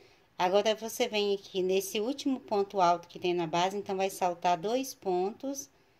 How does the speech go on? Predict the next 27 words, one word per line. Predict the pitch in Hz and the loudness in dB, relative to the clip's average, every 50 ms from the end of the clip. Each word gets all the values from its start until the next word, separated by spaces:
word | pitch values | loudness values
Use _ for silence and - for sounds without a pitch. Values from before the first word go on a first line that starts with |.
| _ _ _ _ _ _ _ _ | _ _ _ _ _ _ _ _
No | 180 180 185 | -6 -6 -6
próximo | 170 165 196 196 208 233 247 - - 233 226 | -4 -2 0 2 2 2 2 -2 -6 -10 -10
ponto | 190 - 202 196 190 190 - 190 | -8 -4 -2 -2 -2 -2 -2 -2
alto | 175 165 170 165 165 175 | -2 -2 -2 -4 -6 -8
de | 165 165 180 | -8 -8 -4
base, | 156 180 185 208 233 240 233 196 196 185 | -2 0 0 0 -2 -4 -6 -6 -8 -8
você | 170 185 180 - 208 180 | -8 -8 -8 -6 -6 -2
vai | 190 185 190 185 | -2 -2 -2 -2
prender | - 202 214 220 214 185 185 185 185 190 - | -4 -6 -6 -6 -4 -4 -2 -2 -2 -4 -4
com | - 208 196 | -4 -2 -2
um | 202 208 | -2 -2
ponto | 196 - 214 196 190 190 - 196 | -4 -4 -4 -4 -4 -4 -4 -4
baixíssimo. | 190 202 208 226 226 - - - 135 123 - - - - 147 135 - _ _ _ _ _ _ _ _ _ _ _ _ _ _ - | -2 -2 -2 -2 -4 -6 -8 -8 -8 -12 -12 -12 -14 -14 -16 -18 -20 _ _ _ _ _ _ _ _ _ _ _ _ _ _ -10
E | |
você | 170 170 196 196 - 226 208 | -6 -4 -4 -4 -2 -4 -4
tem | 208 - 202 196 196 196 196 | -2 0 2 2 4 2 2
aqui | 190 - - - 214 214 233 - - | -2 -4 -6 -8 -6 -6 -6 -6 -6
a | 190 180 175 170 165 160 165 - _ _ | -4 -2 -2 -2 -2 -2 -4 -6 _ _
terceira | - 196 190 - - - 233 262 277 262 254 | -6 -6 -4 -4 -2 0 2 2 2 2 -2
carreira | 262 - 202 170 170 208 214 240 262 254 233 175 160 165 165 165 _ _ _ _ _ _ _ _ _ _ _ _ _ _ _ _ _ _ _ _ _ _ _ _ _ _ _ _ _ _ _ _ _ | -2 -4 -6 -6 -6 -6 -4 -4 -4 -4 -4 -4 -6 -6 -6 -10 _ _ _ _ _ _ _ _ _ _ _ _ _ _ _ _ _ _ _ _ _ _ _ _ _ _ _ _ _ _ _ _ _
do | - 160 - 202 220 247 240 | -12 -6 -4 -2 -2 -2 -4
square | - - - - 202 196 196 208 220 233 | -8 -8 -2 2 4 6 6 4 4 0
e | 226 196 | -4 -2
da | 208 208 202 190 185 | 0 2 2 4 2
meia | 185 185 190 196 214 233 233 240 | 2 2 2 2 2 2 0 -4
flor | - - 220 214 208 214 | -6 -8 -6 -4 -2 -2
africana, | 214 - - 240 247 240 - 156 143 131 131 131 127 | -2 -4 -6 -10 -10 -8 -8 -8 -8 -8 -10 -12 -14